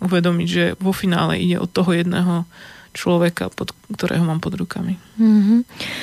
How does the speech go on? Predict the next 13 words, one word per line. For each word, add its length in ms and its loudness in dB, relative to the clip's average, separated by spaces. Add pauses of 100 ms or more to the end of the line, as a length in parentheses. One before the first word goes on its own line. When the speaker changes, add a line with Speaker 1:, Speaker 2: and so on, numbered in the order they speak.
(260)
Speaker 2:
Mňa 160 4
pri 160 -2
tomto 320 2
napadá, 720 2
keď 220 -6
si 100 -6
nám 240 2
vlastne 320 0
ukázala 480 0
fotky 800 0
takej 320 -2
starej, 580 0 (1120)
o, 400 4